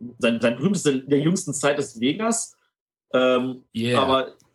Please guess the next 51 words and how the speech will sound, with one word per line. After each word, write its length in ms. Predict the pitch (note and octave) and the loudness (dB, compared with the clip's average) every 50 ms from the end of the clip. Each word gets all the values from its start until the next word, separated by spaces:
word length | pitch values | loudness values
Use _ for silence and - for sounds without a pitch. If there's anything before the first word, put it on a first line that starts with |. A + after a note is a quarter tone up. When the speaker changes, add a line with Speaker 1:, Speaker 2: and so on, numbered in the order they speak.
| _ _ _ - - - | _ _ _ -20 -10 -4
Speaker 1:
Istanbul 920 | - F3 E3+ - - F#3+ E3 D3+ C#3 D#3 E3 E3 E3 E3 D#3+ D#3 D#3 D#3+ D#3 D3 | -2 -2 -2 0 0 0 0 0 -4 -4 -4 -2 -2 -2 -4 -6 -10 -10 -12 -12
sieht 300 | C3+ - - D#3 D3 - | -12 -8 -6 -6 -4 2
eher 160 | D3+ D#3 C#3+ | 2 4 4
so 100 | C3 C#3 | 4 2
aus, 220 | B2+ B2+ C#3 C#3 D3 | 2 2 0 0 0
als 180 | B2+ - - C#3 | -2 -2 -2 -2
würde 140 | C#3 C3+ | 0 0
es 100 | C3 - | -2 -4
wieder 160 | B2+ B2 C3 B2 | -6 -6 -6 -6
den 140 | B2 A#2 | -6 -6
Spieler 320 | - - - C#3 C3+ B2+ A#2+ | -8 -6 -4 -2 0 0 0
in 120 | A#2 A#2+ | -2 -4
mir 120 | B2 A#2+ G#2 | -6 -6 -6
ansprechen 560 | A#2 B2+ A#2 - - - C3 B2 C3 C3+ B2 | -6 -8 -8 -12 -10 -6 -6 -6 -6 -6 -8
und 300 | - A2+ A2+ A2 A2 - _ _ _ _ _ _ _ - | -6 -6 -8 -8 -10 -14 _ _ _ _ _ _ _ 0
ähm, 320 | A2+ A#2 A#2 A2+ A2+ A2 - | 2 2 2 2 -2 -4 -2
da 280 | - - - C#3 D3 D3 | 0 2 2 2 2 2
warte 260 | C#3+ C#3+ C#3+ - F3 | 2 2 0 -2 -8
ich 300 | D#3+ D#3 - - - - _ | -12 -12 -14 -16 -20 -16 _
fürchterlich 400 | - E3+ D3+ - D3+ C#3+ C#3 - | -8 -6 -6 -6 -6 -8 -8 -6
drauf, 180 | C3+ C#3 C3+ - | -4 -4 -4 -4
dass 140 | D3 B2 | -6 -8
ich 60 | B2+ - | -8 -8
das 140 | B2+ - | -8 -6
dann 120 | - B2+ A2+ A#2+ | -6 -8 -6 -6
auch 120 | B2 C3+ | -8 -6
in 40 | C#3 C3 | -6 -8
die 100 | B2 C3 | -8 -8
Hände 200 | C3+ D3 F3 F3 | -8 -6 -8 -6
kriege. 400 | - - F#3 F#3 G3 G3+ G3+ - _ _ _ _ _ _ _ _ _ _ _ - | -4 -4 -4 -2 0 -2 -2 -4 _ _ _ _ _ _ _ _ _ _ _ 0
Äh, 160 | B2 C3+ C3+ | 2 4 4
und 180 | C#3 - D#3 D3+ | 4 2 2 2
das 100 | D3+ - | 2 2
Speaker 2:
Ich, 40 | - D3+ D3+ | 0 0 0
Speaker 1:
dritte 80 | - | 0
Speaker 2:
ich, 220 | D#3+ B2+ G#2 - - | 0 0 -2 -2 0
halt, 120 | F#3 B3 | -2 -2
Speaker 1:
Spiel 160 | C4 C#4+ F#4 - | -2 -4 -6 -2
Speaker 2:
halt. 240 | - G#3 - - - _ _ _ _ _ _ _ _ - | -2 -2 -2 -4 -14 _ _ _ _ _ _ _ _ -12
Ich 160 | - - - | -10 -6 -2
fand 200 | - C3+ D#3+ A3 | 0 2 2 2
Speaker 1:
Ja. 60 | - | 2
Speaker 2:
da, 60 | B2+ - _ _ _ _ | 0 -2 _ _ _ _
ich, 200 | - - - - - | -12 -8 -6 -6 -4
ich 140 | - - D#3 | -2 -2 -2
hab 120 | D3+ - | -2 0
das 140 | C#3 C3 C#3 | 0 -2 -2
Istanbul 480 | - E3 D#3 - - D#3 D3 D3 D3 | -2 -4 -2 2 2 2 2 4 2
gesehen, 280 | C3+ C3 A#2 A2+ B2 D#3+ | 2 4 4 4 4 2
hab 120 | D#3 - - | 2 0 0
gedacht, 340 | B2+ B2+ C3+ C#3+ - - | 0 0 0 0 -2 -4